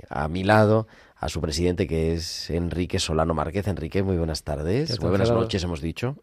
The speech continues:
Speaker 2: <laughs> ¿Qué tal, Gerardo? Buenas tardes, noches. Un placer estar aquí con vosotros.
Speaker 1: Gracias, gracias por venir. Enrique es, eh, bueno, el presidente, como digo, de la Sociedad Española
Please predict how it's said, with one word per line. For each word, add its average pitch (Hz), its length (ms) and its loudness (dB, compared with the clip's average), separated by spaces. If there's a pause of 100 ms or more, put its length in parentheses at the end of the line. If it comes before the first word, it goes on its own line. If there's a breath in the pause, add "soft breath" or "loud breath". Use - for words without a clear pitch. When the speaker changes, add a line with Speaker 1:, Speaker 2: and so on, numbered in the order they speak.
Speaker 2:
<laughs> 139 280 2
¿Qué 139 80 -2
tal, 127 140 2
Gerardo? 127 340 6
Buenas 127 240 4
tardes, 127 400 8
noches. 127 540 2
Un 117 100 -8
placer 113 260 0
estar 110 200 0
aquí 110 160 0
con 110 100 0
vosotros. 104 480 -2 (640 loud breath)
Speaker 1:
Gracias, 101 360 6
gracias 95 220 2
por 104 320 8
venir. 113 300 8
Enrique 117 840 8
es, 107 280 2
eh, 92 640 2
bueno, 98 140 6
el 85 40 0
presidente, 82 480 0
como 87 160 2
digo, 101 240 6
de 90 80 6
la 78 140 0
Sociedad 78 320 -2
Española 82 520 0